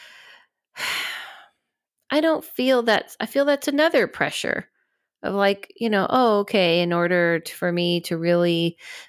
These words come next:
be in touch with being a woman, I'm supposed to feel all those things. What about when women are giving birth? You're supposed to feel, um, amazing and embrace the, the natural birth and, you know,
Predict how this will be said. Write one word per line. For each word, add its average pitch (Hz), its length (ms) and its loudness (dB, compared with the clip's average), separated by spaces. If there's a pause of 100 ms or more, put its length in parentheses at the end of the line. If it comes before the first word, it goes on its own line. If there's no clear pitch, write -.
be 175 160 2
in 170 140 2
touch - 420 -2
with 175 180 -2
being 165 340 0
a 160 100 0
woman, 165 580 -2 (500)
I'm 160 220 -4
supposed - 560 -2
to 165 80 -2
feel 175 240 0
all 190 120 0
those 208 220 0
things. 226 380 0
What 160 160 2
about 156 340 0
when 170 220 -2
women 160 380 -2
are 156 100 -6
giving 190 340 -2
birth? 202 440 2
You're 160 140 0
supposed - 500 -6
to 170 60 -6
feel, 165 480 0 (640)
um, 160 420 -2 (180)
amazing 247 920 2
and 151 240 -2
embrace 214 640 0
the, 170 380 0
the 165 160 0
natural 226 580 -2
birth 208 480 0
and, 156 180 0 (560)
you 180 120 -2
know, 156 340 0